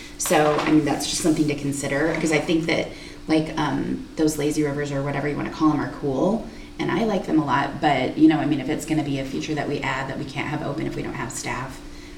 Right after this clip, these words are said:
would be, um, an unfortunate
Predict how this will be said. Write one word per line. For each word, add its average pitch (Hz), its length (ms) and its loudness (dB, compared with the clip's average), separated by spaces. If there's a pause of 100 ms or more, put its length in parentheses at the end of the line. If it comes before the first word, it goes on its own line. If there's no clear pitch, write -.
(180)
would 156 140 -4
be, 151 340 -4
um, - 440 -2 (520)
an 151 100 0
unfortunate 127 720 -4